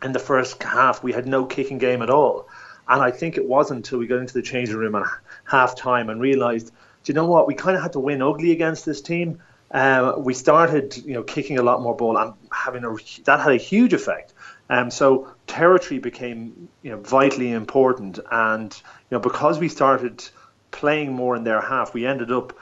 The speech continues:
dominating in, t-, in, um, territory and possession, and ultimately just, you know, grinding, uh, the French down. It wa-, it wasn't a, you know, a super, um, exciting performance, but it was what,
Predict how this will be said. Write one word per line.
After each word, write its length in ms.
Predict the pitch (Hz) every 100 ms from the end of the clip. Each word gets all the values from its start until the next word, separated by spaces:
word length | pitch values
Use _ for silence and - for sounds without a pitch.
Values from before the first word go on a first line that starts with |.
| _ 143
dominating 540 | 127 123 123 110 113
in, 120 | 107
t-, 180 | - -
in, 260 | 127 120 110
um, 280 | 104 104 101
territory 600 | - 127 123 127 117 -
and 240 | 127 131 120
possession, 580 | 113 120 120 - 95 95 _ _ -
and 220 | 120 117
ultimately 500 | 147 135 123 107 107
just, 320 | 113 107 -
you 320 | 117 - -
know, 180 | 104 92 120 - - -
grinding, 640 | - 113 117 117 113 117 113
uh, 160 | 107
the 100 | 104
French 340 | 104 113 107 -
down. 300 | 123 117 107
It 80 | 113
wa-, 140 | 135 139
it 60 |
wasn't 360 | 131 135 147 131
a, 60 | 113
you 60 | - _ _ 117
know, 120 | 104
a 40 |
super, 760 | - - 131 131 117 110 101 -
um, 600 | 107 101 98 95 95 98
exciting 480 | - - 151 151 151
performance, 500 | 104 - 98 90 90
but 160 | - 101
it 40 |
was 160 | 98 98
what, 220 | 110 101